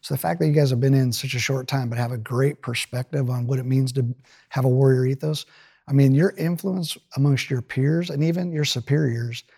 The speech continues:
as they see how you approach the job every day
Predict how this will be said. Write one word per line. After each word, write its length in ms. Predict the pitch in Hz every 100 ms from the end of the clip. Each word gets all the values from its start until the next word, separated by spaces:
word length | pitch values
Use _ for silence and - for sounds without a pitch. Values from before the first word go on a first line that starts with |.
| _
as 120 | 131 127
they 120 | 135
see 260 | - 156
how 140 | 139 131
you 220 | 131 139
approach 360 | 123 139 131 -
the 100 | 120
job 280 | 120 131
every 180 | 147 147
day 260 | 151 165